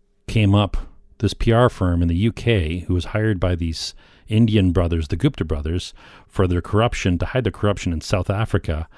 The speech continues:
right, decided to use, uh, division between whites and blacks. We need to divide people. We need to put a wedge between white people. We need to put a, uh, wedge between, you know, white and black people,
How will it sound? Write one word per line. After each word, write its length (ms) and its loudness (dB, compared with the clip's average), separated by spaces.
right, 280 -2
decided 480 2
to 120 0
use, 720 2
uh, 420 0
division 480 4
between 680 0
whites 520 0
and 160 0
blacks. 600 -6
We 100 0
need 200 0
to 300 2
divide 880 0
people. 360 -2
We 100 -2
need 200 -2
to 120 -6
put 180 2
a 60 4
wedge 420 2
between 340 0
white 200 -4
people. 280 -2
We 80 0
need 120 -2
to 140 0
put 140 0
a, 220 -2
uh, 40 -6
wedge 300 -4
between, 300 -4
you 80 -4
know, 80 -2
white 180 -6
and 80 -4
black 220 0
people, 300 -8